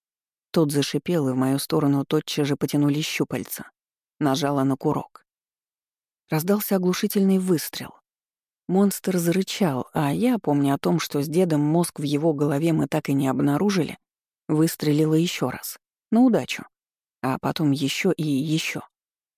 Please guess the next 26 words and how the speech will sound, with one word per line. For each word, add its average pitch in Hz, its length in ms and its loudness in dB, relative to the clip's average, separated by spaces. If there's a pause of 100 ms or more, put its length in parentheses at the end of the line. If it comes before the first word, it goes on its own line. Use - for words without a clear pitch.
(300)
Пистолет 175 1000 -4
исправно 233 560 2
сделал 180 400 2
своё 156 340 -2
дело. 131 320 -6 (720)
Бордовое 196 460 2
свечение, 220 600 0
которое 190 380 0
я 165 180 4
видела 175 400 2
над 139 160 4
головой 151 420 2
у 151 60 0
Кракена, 165 500 0
потускнело, 156 880 -2 (600)
и 135 100 -2
он, 131 180 0
похоже, 151 380 -2
упал 165 360 2
рядом 156 360 2
с 147 60 -4
дверью, 151 440 0
но 131 220 0
с 135 80 -4
другой 160 320 2
стороны. 143 540 -4